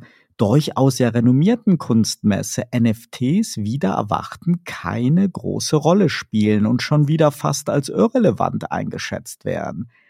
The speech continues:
Das ist zwar vielleicht oder vermutlich ein Trugschluss und wie es vor kurzem auf der Art Basel aussah, kann ich jetzt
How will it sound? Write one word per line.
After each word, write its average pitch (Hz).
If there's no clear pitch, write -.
Das 117
ist -
zwar 170
vielleicht 123
oder 127
vermutlich 127
ein 107
Trugschluss 196
und 127
wie 131
es 143
vor 131
kurzem 156
auf 110
der 110
Art 101
Basel 143
aussah, 143
kann 135
ich 139
jetzt 123